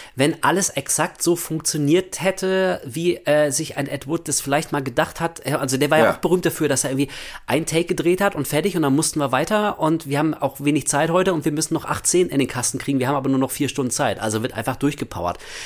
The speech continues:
Speaker 1: Aber das Resultat ist eben ein Film wie eben Plan nine. Ähm, und, und ich bin einfach nur dankbar darüber, dass er in Anführungszeichen gescheitert ist. Also von daher hätte sowas wie Invasion of the Blood Farmers ja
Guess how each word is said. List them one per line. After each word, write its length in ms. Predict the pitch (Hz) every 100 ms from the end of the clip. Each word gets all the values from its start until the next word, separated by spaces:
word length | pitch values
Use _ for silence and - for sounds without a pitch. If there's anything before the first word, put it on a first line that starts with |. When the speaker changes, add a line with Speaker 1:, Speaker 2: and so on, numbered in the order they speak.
| -
Speaker 1:
Aber 160 | 127
das 160 | 131 123
Resultat 480 | 113 120 - 104 -
ist 140 | -
eben 300 | 165 165 185 - - -
ein 180 | 127 135
Film 440 | - 147 170 180
wie 380 | 113 123 156 320
eben 300 | 156 151 139 -
Plan 260 | - 135 143
nine. 420 | 135 131 180 247 - - -
Ähm, 360 | 131 131 139 139
und, 300 | 120 - -
und 120 | 117
ich 120 | 117
bin 120 | 131
einfach 280 | 120 113 147
nur 120 | 135
dankbar 440 | 131 127 233 - 151
darüber, 340 | 101 101 104 - - -
dass 180 | 104
er 140 | 123 117
in 100 | 127 -
Anführungszeichen 680 | 135 147 135 120 - 107 110
gescheitert 460 | 107 113 113 101
ist. 140 | 90 123
Also 140 | 123
von 140 | 147 143
daher 300 | 160 180 175 - - -
hätte 220 | - 175
sowas 420 | 175 170 175 165 170
wie 100 | 143
Invasion 400 | 135 147 165 147
of 40 |
the 60 | 123
Blood 220 | 131 143 -
Farmers 500 | 151 151 139 - -
ja 180 | 131